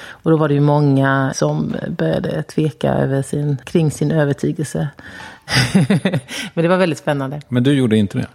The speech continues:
Speaker 1: Ja, men jag var nog väldigt tveksam, eh, innan dess. Alltså jag, jag var ju intresserad av religion därför att, eh, och därför att det har en sån bas i att människor tror på något, alltså inte vet utan tror och vill tro på någonting.
Speaker 2: Mm.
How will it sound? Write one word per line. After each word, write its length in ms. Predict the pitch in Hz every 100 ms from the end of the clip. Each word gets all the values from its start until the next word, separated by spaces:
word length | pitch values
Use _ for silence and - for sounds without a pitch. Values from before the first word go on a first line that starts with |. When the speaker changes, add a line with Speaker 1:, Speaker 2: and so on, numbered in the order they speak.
| - - - _
Speaker 1:
Ja, 200 | 185 165
men 120 | 151
jag 120 | 139 151
var 100 | 226
nog 180 | 196
väldigt 380 | 160 156 135 135
tveksam, 680 | - 147 - 139 127 131 139
eh, 420 | 147 151 151 151 -
innan 400 | 160 147 156 170
dess. 300 | 180 - -
Alltså 160 | 165 -
jag, 300 | 151 151 139
jag 540 | 117 175 151 147 156
var 120 | 170 190
ju 100 | 180
intresserad 520 | 156 156 - 180 170
av 120 | 147
religion 680 | 143 139 147 185 147 185 151
därför 460 | 151 139 - 151
att, 400 | 143 143 - -
eh, 260 | 151 160 165 160 - - _ _
och 160 | 220 180
därför 280 | 160 - 160
att 160 | -
det 140 | 165 147
har 280 | 156 147
en 180 | 143 139
sån 340 | 139 147 143 139 - - - -
bas 580 | 147 175 208 202 -
i 260 | 151 170 180 - _
att 200 | 143 -
människor 280 | 160 147 147
tror 600 | - - 175 196 208 -
på 60 | 165
något, 220 | 147 -
alltså 140 | 139
inte 240 | 160 147 147
vet 320 | 156 190 -
utan 220 | 160 151
tror 360 | - 190 160 165
och 160 | 151
vill 220 | 160 190 240
tro 260 | - 147
på 120 | -
någonting. 400 | 147 175 - 185
Speaker 2:
Mm. 120 | 127